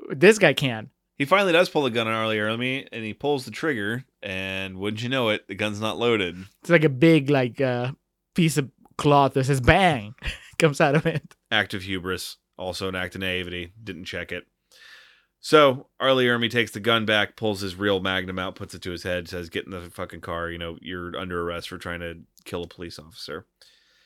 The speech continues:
Speaker 2: Tells the girls to stay there. Driving back to the home,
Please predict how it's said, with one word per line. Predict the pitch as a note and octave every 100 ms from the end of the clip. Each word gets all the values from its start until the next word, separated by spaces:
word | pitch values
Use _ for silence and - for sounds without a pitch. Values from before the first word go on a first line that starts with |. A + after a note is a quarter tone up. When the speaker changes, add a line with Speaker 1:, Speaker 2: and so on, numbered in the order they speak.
| _ _
Speaker 2:
Tells | A#2+ A#2
the | G2+
girls | G2 G2+ F#2+
to | F#2+
stay | - G2
there. | F#2 F#2 F#2 F2 _ _ _ _ _ _ _ _ _ - _ - _
Driving | - C#3+ C#3 C3
back | B2 A#2 A#2 - -
to | A2+ G#2+ G#2
the | G#2+ G#2
home, | A2 A2+ G2 G2+